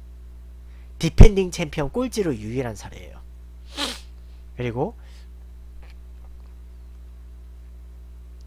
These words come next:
<clears throat> 천구백구십육 년 한국 시리즈 때는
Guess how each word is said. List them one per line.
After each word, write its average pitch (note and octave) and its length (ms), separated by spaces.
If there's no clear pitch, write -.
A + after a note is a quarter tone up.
<clears throat> - 1040
천구백구십육 D#4+ 920
년 F#3 180
한국 C#4 320
시리즈 E3+ 340
때는 B2 340